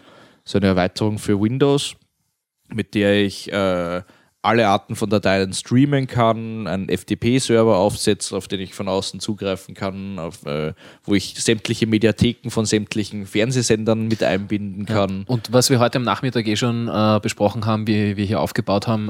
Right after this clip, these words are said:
Speaker 2: äh, das, der große Vorteil von dem Ding ist, äh, dass es sehr gut sich steuern lässt über eine Fernbedienung.
Speaker 1: Genau, ja. Er hat nämlich auch die Möglichkeit, wenn man über so einen erweiterten H D M I-Port anschließt, also H D M I kennt ihr eh alle, äh, für, für Full H D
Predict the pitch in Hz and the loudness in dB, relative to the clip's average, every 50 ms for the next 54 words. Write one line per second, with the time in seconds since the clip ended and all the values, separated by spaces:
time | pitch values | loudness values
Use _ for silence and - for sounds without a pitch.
0 | - - 98 98 98 95 95 92 - - - - - 95 90 98 - 95 113 - | -6 -2 0 0 2 2 0 -2 -2 -2 -2 -2 -2 -4 -4 -4 -2 0 2 2
1 | - - - 107 - 113 107 - 110 104 104 101 98 - 104 104 104 104 - - | 2 2 0 0 2 0 -2 -2 -4 -4 -6 -6 -6 -6 -4 -2 0 0 0 0
2 | - - - - 98 98 95 92 - 95 - - 101 - - - 101 101 - - | 0 -2 -2 -2 -2 -2 -2 -2 -4 -6 -4 -2 -2 -2 0 0 0 0 0 -4
3 | 107 - - 104 98 - - 98 87 90 92 92 92 92 92 - - 104 95 92 | -4 -4 -4 -2 -2 -2 -2 -2 -2 -2 -4 -4 -4 -2 -4 -4 -6 -6 -6 -6
4 | 90 87 90 - - 78 82 92 92 - - 76 78 85 82 - - _ - 156 | -6 -6 -6 -4 -4 -6 -6 -8 -12 -12 -12 -14 -12 -12 -14 -14 -6 _ 0 2
5 | 175 165 127 104 95 76 90 110 135 131 107 87 - 69 87 98 101 104 107 - | 4 4 4 4 2 2 2 2 2 2 2 0 -2 0 0 2 4 4 2 2
6 | 120 117 110 117 117 123 120 - - 127 123 123 120 123 120 - - 123 117 117 | 0 2 4 6 6 4 4 0 0 2 4 4 2 2 -4 -2 0 2 4 4
7 | 120 117 - - - 113 107 110 113 110 107 107 110 110 110 110 107 101 104 104 | 2 0 -2 -4 -2 -2 0 2 2 2 2 0 -2 -4 -6 -6 -4 -2 -2 -2
8 | 98 - - 104 98 87 95 95 90 92 - - 127 113 113 117 117 110 104 104 | 0 2 0 0 2 0 0 2 2 0 2 0 0 0 0 -4 0 2 2 4
9 | 104 107 104 104 107 110 113 - - - 113 113 117 113 - - - - 69 98 | 4 4 4 2 2 -2 -2 -4 -2 0 2 2 2 0 -2 -10 -8 -4 -4 -4
10 | 104 101 - - 117 110 - - 98 90 98 95 92 87 92 90 98 113 120 123 | -4 -4 -4 -2 -4 -2 -2 -4 -6 -4 -2 -4 -2 -2 -2 -2 -2 -2 -4 -4
11 | - - 107 98 98 - - 101 101 110 120 120 123 123 120 117 110 110 - - | -2 -2 -4 -2 -2 0 0 2 4 4 4 4 6 6 4 4 2 -2 -8 -6
12 | - 113 107 107 107 104 104 101 101 110 - - - 101 98 98 98 98 95 - | -4 -4 -2 -2 -2 -2 -4 -4 -4 -6 -8 -4 -4 -2 -2 0 -2 -4 -4 0
13 | - 104 - - - - - 120 113 110 113 101 - 107 113 123 127 | 0 0 0 -2 -2 0 2 2 4 4 2 4 4 4 4 4 2